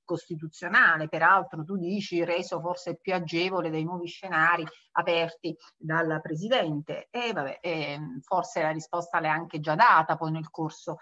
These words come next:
del tuo intervento. E mi è parso anche molto interessante quando hai fatto il passaggio, guardando appunto, eh, il case law che, che, che, che sta, che si sta formando, che è in via di formazione, eh, di questo, diciamo, mantenere,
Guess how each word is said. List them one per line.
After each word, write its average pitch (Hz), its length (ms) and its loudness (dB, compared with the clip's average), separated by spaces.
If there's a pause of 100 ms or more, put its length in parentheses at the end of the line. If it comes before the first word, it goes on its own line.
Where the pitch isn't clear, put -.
(180)
del 170 220 -2
tuo 180 140 -4
intervento. 151 880 -6 (260)
E 196 280 -4
mi 208 120 -2
è 208 60 -6
parso 262 340 0
anche 240 240 -4
molto 262 280 -4
interessante 202 840 0
quando 196 240 -4
hai 175 60 -2
fatto 208 300 0
il - 120 -6
passaggio, 170 800 0
guardando 175 540 0
appunto, 196 540 -2 (200)
eh, 160 140 -6
il 156 160 -6
case 160 280 -2
law 214 300 2
che, 147 320 -4
che, 147 320 -6
che, 151 220 -6
che 156 120 -8
sta, 160 560 0
che - 100 -20
si 165 120 -14
sta 190 200 -2
formando, 165 680 0
che 143 60 -10
è - 20 -12
in 156 80 -6
via 202 140 2
di 180 100 -4
formazione, 170 880 -4 (300)
eh, 190 200 -2
di 262 380 -4
questo, 226 400 0
diciamo, 196 380 -2
mantenere, 214 1080 0